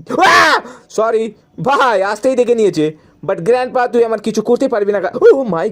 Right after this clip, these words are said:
God, গেলাম, গেলাম। Oh my God! গ্র্যান্ডপা আমার পেছনে পড়ে ছিল, but গায়েব হয়ে গেল। ভাই, দুজনে দুদিক দিয়ে চলে এসেছিল। ছাড়ো, but আমার হাত লেগে ফটো ফ্রেমটা পড়ে গেছে। ও ভাই, আসেনি এখনো।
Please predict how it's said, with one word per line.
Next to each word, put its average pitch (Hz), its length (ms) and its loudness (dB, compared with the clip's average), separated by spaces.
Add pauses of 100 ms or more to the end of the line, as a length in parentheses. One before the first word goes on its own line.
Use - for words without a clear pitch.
God, 147 420 -2
গেলাম, 151 260 0
গেলাম। 127 280 -2 (760)
Oh 311 800 4
my 220 540 -2
God! 196 720 2 (1040)
গ্র্যান্ডপা 196 460 -2
আমার 233 180 -4
পেছনে 220 400 0
পড়ে 208 560 2
ছিল, 214 240 0
but 175 300 -2
গায়েব 208 260 -2
হয়ে 285 100 0
গেল। 240 140 2
ভাই, 302 160 0
দুজনে 254 400 0
দুদিক 247 300 0
দিয়ে 262 120 0
চলে 180 220 0
এসেছিল। 151 300 -2 (520)
ছাড়ো, 180 300 -6 (160)
but 156 140 -4 (140)
আমার 180 260 -2
হাত 170 300 -6
লেগে 170 180 0
ফটো 156 320 -2
ফ্রেমটা 147 360 -2
পড়ে 131 260 0
গেছে। 120 240 0 (1600)
ও 143 220 -2
ভাই, 131 240 -2
আসেনি 135 360 -4
এখনো। 117 280 -4